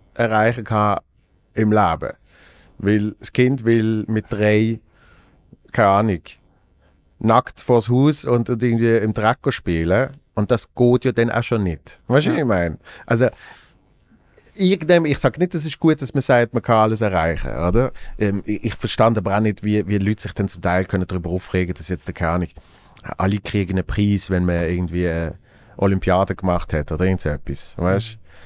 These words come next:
Speaker 1: Du musst dir dann auch überlegen, warum ist das überhaupt so? Ist, weil M-, Menschen haben ja das irgendwann dann, äh, sich ausgedacht, weil sie einmal irgendwie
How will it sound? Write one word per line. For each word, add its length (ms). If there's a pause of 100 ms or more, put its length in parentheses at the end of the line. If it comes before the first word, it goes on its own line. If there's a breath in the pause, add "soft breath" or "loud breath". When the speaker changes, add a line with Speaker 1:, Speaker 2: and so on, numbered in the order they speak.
(680 soft breath)
Speaker 1:
Du 80
musst 160
dir 80
dann 180
auch 180
überlegen, 720
warum 440
ist 220
das 100
überhaupt 400
so? 260
Ist, 260
weil 280 (500)
M-, 180
Menschen 840
haben 180
ja 100
das 140
irgendwann 580
dann, 200
äh, 180 (1040)
sich 240
ausgedacht, 800 (440 soft breath)
weil 200
sie 240
einmal 360
irgendwie 560